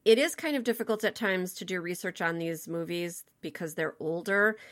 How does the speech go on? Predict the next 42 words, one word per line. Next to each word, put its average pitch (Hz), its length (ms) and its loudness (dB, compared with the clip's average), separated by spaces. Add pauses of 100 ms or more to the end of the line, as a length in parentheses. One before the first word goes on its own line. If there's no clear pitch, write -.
(200)
and 160 80 -2
it's 170 220 -4
not 175 260 6
like 180 240 -2
we 175 180 -2
could 165 360 -4
go 165 600 2
and 151 400 0
speak - 340 -8
to 170 60 -6
someone 160 320 -2
that 151 140 -2
worked - 260 -8
on 202 200 2
them 226 440 0
or 220 120 -2
anything 220 240 -2
like 214 160 -2
that. - 180 -2
So 202 100 -4
we're 196 140 0
relying 180 640 6 (360)
on 160 140 4
a 156 60 -2
lot 156 200 2
of 151 160 -4 (160)
written 151 460 -2 (220)
pieces, - 640 -6 (180)
and 165 160 0
some 185 180 -2
of 170 120 -2
them 156 200 -2
not 160 240 0
written 156 380 -4
at 151 220 -4
the 135 100 -4
actual 143 320 -4
time, 139 380 -2
but 120 160 -6
written 135 320 -8
later. 139 400 -6 (1000)
Anyway, 226 400 8